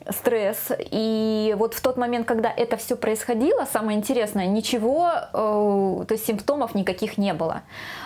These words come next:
Но когда прошло где-то, по-моему, два или три месяца, и вот это вот всё уже устаканилось, да, уже как бы, ну, муж уже из больницы был переведён домой, да, уже всё как бы я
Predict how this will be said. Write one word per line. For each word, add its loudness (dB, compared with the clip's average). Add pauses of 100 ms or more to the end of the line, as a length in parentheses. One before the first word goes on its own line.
Но 2
когда 2
прошло 0
где-то, 0
по-моему, 0
два 2
или -2
три -2
месяца, 0
и 4
вот 2
это 0
вот 0
всё 0
уже 0
устаканилось, 0
да, 2
уже 2 (380)
как 0 (100)
бы, 2
ну, -2 (800)
муж 0
уже 2
из 0
больницы 0
был 0
переведён 2
домой, 2
да, 0
уже 0
всё -2
как -2
бы 0
я 0